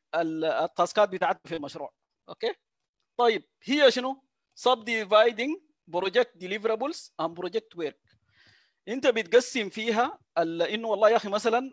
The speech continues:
القطع المفروض، آه، تكون في المكيف شنو؟ يكون مثلًا ال-، ال-، الشاسيه او البوكس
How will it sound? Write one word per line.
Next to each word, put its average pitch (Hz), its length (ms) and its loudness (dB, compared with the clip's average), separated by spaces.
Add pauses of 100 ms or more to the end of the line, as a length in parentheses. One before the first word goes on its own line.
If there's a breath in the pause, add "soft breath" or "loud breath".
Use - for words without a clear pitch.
القطع 175 540 0
المفروض، 180 460 -4 (320)
آه، 139 1040 -4
تكون 240 320 -8
في 226 80 -2
المكيف 180 420 -2
شنو؟ 160 220 -10 (520)
يكون 202 320 -8
مثلًا 175 480 0
ال-، 139 360 -10
ال-، 139 440 -8 (460)
الشاسيه 160 520 -2
او 175 160 0 (100)
البوكس 160 420 -6